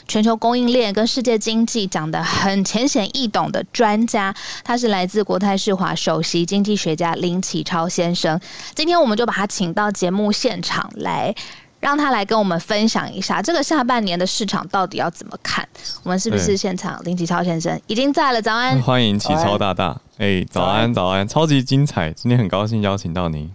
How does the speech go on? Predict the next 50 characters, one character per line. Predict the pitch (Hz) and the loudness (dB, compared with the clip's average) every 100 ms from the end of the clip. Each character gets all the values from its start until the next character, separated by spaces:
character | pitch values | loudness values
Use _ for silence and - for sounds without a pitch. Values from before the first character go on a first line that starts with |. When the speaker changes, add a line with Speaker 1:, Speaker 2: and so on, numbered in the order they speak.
| - | -12
Speaker 2:
早 | - | -6
安。 | 82 85 | -2 -2
Speaker 3:
谢 | 147 | -2
谢 | 127 113 | -2 -2
你。 | 98 80 - _ - | -4 -10 -16 _ 0
如 | 151 | 2
果 | 151 | 4
看 | 123 151 135 | 2 2 2
现 | - 135 | 4 2
在 | 123 123 113 | 4 2 2
晶 | 101 120 | 0 0
片 | 113 113 | 2 0
的 | 104 98 90 - | 0 -4 -6 -4
lead | 120 - | -4 -4
time， | - 117 92 | -6 -4 -4
就 | 92 107 | -4 -4
是 | 110 104 - _ | -2 -4 -8 _
我 | 101 | -8
们 | 101 | -6
习 | 107 110 | -4 -2
惯 | 120 113 | 0 0
说 | 113 113 | -2 -2
从 | - 101 | -2 -4
下 | 101 123 104 | -2 -2 -2
单 | 101 104 | -4 -4
到 | 101 104 98 87 | -2 -2 -2 -6
出 | - 110 | -8 -6
货 | 107 110 98 | -4 -2 0
的 | |
Speaker 2:
出 | 110 | 4
货 | 110 | 4
的 | 98 | 2
时 | |
间， | |
Speaker 3:
交 | 110 120 | 0 0
货 | 131 104 | 0 0
期， | 85 87 85 87 | -2 -2 -2 2
Speaker 2:
嗯。 | 101 | 2
Speaker 3:
或 | 120 | 2
者 | 110 | 0
是 | 98 113 | -4 -4
前 | - 107 | -4 -4
置 | 110 117 | -2 -2
时 | - 92 | -4 -2
间 | 117 | 2
来 | 110 95 | 2 2
看 | 95 92 | -4 -6
的 | 82 | -6
话， | 92 87 | -4 -4
Speaker 2:
嗯。 | - | -8